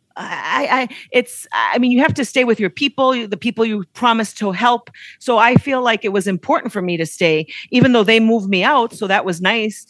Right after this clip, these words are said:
but I, I, it was important for me to stay in my mind.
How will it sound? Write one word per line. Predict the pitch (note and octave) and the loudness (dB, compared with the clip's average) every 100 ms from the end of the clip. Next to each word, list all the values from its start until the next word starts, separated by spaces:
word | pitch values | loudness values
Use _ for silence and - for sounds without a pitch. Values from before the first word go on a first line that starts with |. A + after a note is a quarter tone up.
| - - | -16 -2
but | G#3 - _ _ - | -2 -2 _ _ -2
I, | G3+ | 0
I, | F#3+ | 2
it | G#3+ | 2
was | A3 A3 | 2 0
important | G3+ B3 - G#3+ | -2 -2 -2 -2
for | G3+ | -4
me | G3 | -2
to | E3+ | -4
stay | - E3 D#3 C#3 | -4 -2 -2 -4
in | E3+ | -4
my | F3 F3 | -2 -2
mind. | E3+ D3 A2+ G2 | -2 -4 -8 -12